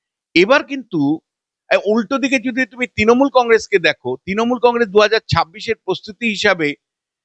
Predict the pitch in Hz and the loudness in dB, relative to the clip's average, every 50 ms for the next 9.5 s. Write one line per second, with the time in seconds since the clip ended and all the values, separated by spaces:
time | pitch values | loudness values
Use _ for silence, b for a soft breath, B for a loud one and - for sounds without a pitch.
0 | _ _ - 120 131 151 185 220 202 254 247 247 247 240 233 240 240 196 233 233 | _ _ -6 0 0 2 2 4 2 2 4 4 4 4 6 4 4 4 2 0
1 | - 226 - - - - 175 175 180 185 180 170 160 _ - 147 120 - 120 113 | 0 0 2 2 2 2 0 -8 -4 -2 -2 -2 -2 _ -8 -20 -14 -12 -14 -14
2 | 110 - 117 104 _ _ _ _ _ _ _ _ _ _ _ _ - 117 135 151 | _ -16 -20 -20 _ _ _ _ _ _ _ _ _ _ _ _ -2 2 4 4
3 | 165 180 202 226 233 - - 247 254 262 262 262 - - _ _ _ _ _ _ | 4 4 2 -2 -2 2 4 6 6 6 4 2 -2 -12 _ _ _ _ _ _
4 | _ _ _ _ _ - 131 151 165 - _ - 156 165 165 160 165 151 131 156 | _ _ _ _ _ 0 2 2 2 0 _ -4 0 0 2 2 2 0 2 2
5 | 170 - - - 254 262 226 175 139 120 113 _ _ _ _ _ _ _ _ _ | 0 0 2 2 4 4 6 4 4 2 -2 _ _ _ _ _ _ _ _ _
6 | _ - 113 104 110 151 170 170 - _ - 254 262 208 _ - 220 220 220 226 | _ -18 -12 -2 0 2 2 2 0 _ -6 -4 -4 -4 _ -6 -6 -4 -2 -2
7 | 226 233 233 226 214 185 180 180 - 208 202 190 202 202 _ - 208 214 214 - | -2 2 2 2 2 2 0 0 2 0 0 0 -2 -4 _ 0 2 2 2 2
8 | - _ _ _ _ _ - 156 165 170 170 170 165 170 151 135 156 160 156 151 | -2 _ _ _ _ _ -10 -6 -2 0 2 2 2 0 0 0 2 4 4 4
9 | 151 151 143 143 143 123 113 123 135 | 4 2 2 0 -2 -4 _ -14 -20